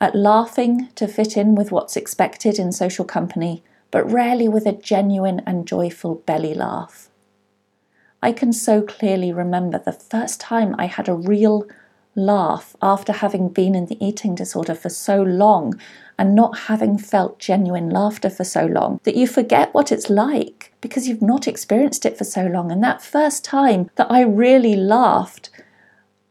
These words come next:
I started crying because it was so amazing to feel genuine laughter again, but also mixed with such sadness that I'd lost it for such a long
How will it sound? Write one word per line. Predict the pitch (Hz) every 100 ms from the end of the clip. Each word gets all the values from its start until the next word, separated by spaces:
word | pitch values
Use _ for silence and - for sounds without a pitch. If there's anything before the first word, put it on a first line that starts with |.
| _ -
I | 269
started | 277 339 330 220
crying | - - 196 214 - - - _
because | 190 190 202 170 - - _ _ _ _ _ _ _ _ _ -
it | 220
was | 214 208 208
so | - 196 196
amazing | 202 190 185 196 202 175 170
to | 170
feel | 180 165
genuine | 175 175 165 160
laughter | 170 208 - 208
again, | 196 190 185
but | 180 -
also | 202 202 - 185
mixed | 190 185 - -
with | 185 - - - -
such | - - - -
sadness | - 190 214 - 180 -
that | -
I'd | -
lost | 185 190 - -
it | -
for |
such | - - -
a | 175
long | - 90 85